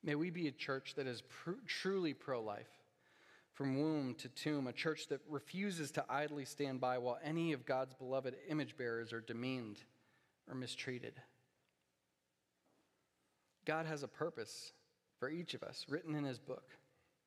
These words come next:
That goes for those in the womb and those already born, who may be different from us. So our big idea today is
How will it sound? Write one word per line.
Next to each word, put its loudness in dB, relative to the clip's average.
That -4
goes 0
for -6
those 0
in 2
the 0
womb 2
and 2
those 0
already 2
born, -6
who -2
may 0
be -2
different -4
from -14
us. -14
So -2
our 4
big 0
idea 2
today -4
is -4